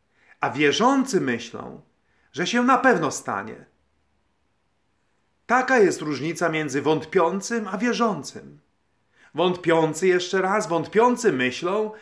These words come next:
czy to się stanie. Mają wątpliwości. A wierzący myślą, że się na pewno to stanie. Nie znasz sposobu realizacji.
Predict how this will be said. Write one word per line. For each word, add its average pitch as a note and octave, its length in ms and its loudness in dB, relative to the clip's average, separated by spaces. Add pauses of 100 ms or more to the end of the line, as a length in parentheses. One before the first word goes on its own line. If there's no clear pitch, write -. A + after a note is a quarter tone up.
(340)
czy F3 180 -4
to A#3 200 0
się C4 220 0
stanie. B2+ 680 -2 (640)
Mają F3+ 260 2
wątpliwości. B3+ 1000 0 (680)
A C#3+ 140 -2
wierzący D3+ 840 0 (200)
myślą, A#2+ 640 -8 (580)
że D3 180 -2
się E3+ 200 0
na D#3 160 0
pewno B3+ 380 2
to D3 140 0
stanie. B2 600 -8 (1400)
Nie A#3+ 180 0
znasz - 280 -2
sposobu D3 560 -2
realizacji. A#2 760 -4